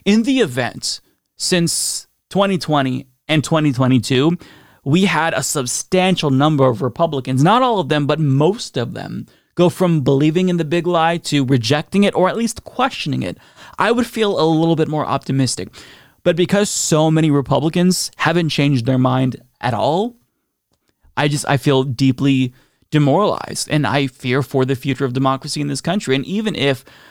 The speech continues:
Republicans did not believe that the election was stolen, like, think of how easily it is to distract them, right? You can get them to support politicians who wanna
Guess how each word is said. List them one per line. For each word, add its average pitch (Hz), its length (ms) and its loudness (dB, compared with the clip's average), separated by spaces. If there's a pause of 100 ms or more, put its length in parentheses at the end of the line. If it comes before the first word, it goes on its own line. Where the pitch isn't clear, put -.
(120)
Republicans 156 720 0
did 131 200 0
not 139 400 0
believe 127 540 0 (240)
that 151 160 0
the 151 80 0
election 131 460 0
was 120 120 -2
stolen, 120 640 -4 (220)
like, 135 160 0
think 247 200 -2
of 349 100 -4
how 190 200 0
easily 185 480 0
it 143 80 2
is 147 160 0
to 143 140 -2
distract 135 540 -2
them, - 340 -12 (520)
right? 156 320 0 (300)
You 190 160 4
can 226 160 4
get 175 260 2
them 151 320 2 (120)
to 151 100 -2
support 165 520 0
politicians 143 880 0 (300)
who 160 360 2 (680)
wanna 170 560 2